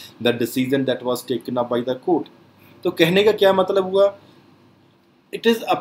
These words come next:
prerogative। ये dimension है, किसका dimension है? It is the dimension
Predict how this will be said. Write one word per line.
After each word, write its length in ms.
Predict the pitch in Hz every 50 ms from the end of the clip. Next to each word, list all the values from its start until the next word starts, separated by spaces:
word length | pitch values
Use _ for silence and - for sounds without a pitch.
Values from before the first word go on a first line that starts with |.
| - 151
prerogative। 600 | 156 156 156 175 180 165 170 185 - - 117 101 113
ये 320 | 135 160 180 202 214 - 139
dimension 640 | 127 127 127 131 135 143 151 160 160 - - 190 180
है, 180 | 160 156 131 110
किसका 380 | - - 147 143 - - 190 180
dimension 520 | - 170 165 165 170 170 165 - 175 170
है? 180 | 170 180 180 -
It 380 | - - - - - - 170
is 60 | 185
the 120 | 160 135 139
dimension 420 | 135 135 143 147 147 143 - -